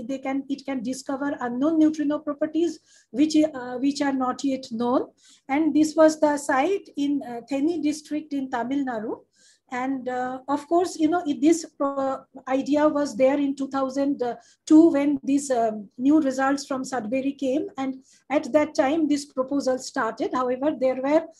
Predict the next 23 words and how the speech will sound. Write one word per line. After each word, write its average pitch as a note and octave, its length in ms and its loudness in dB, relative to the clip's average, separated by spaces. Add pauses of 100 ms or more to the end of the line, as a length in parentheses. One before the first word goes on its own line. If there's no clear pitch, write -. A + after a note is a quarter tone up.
(200)
many C#4 280 4
problems D4+ 640 0
because, C#4+ 400 -4
you C#4 100 -2
know, D4 140 -2
there B3 260 -2
were C4 260 -2
environmental C4 800 -2
concerns. B3+ 640 -6
So C4 80 -6
the B3+ 120 -4
site B3+ 360 -6
had B3+ 220 -10
to C4 80 -8
be A3+ 140 -10
changed, C4 480 -6
and A#3+ 180 -8
there A#3 140 -6
were B3+ 140 -6
a A#3 140 -6
lot A#3+ 160 -6
of B3 120 -8 (120)
roadblocks A3 800 -2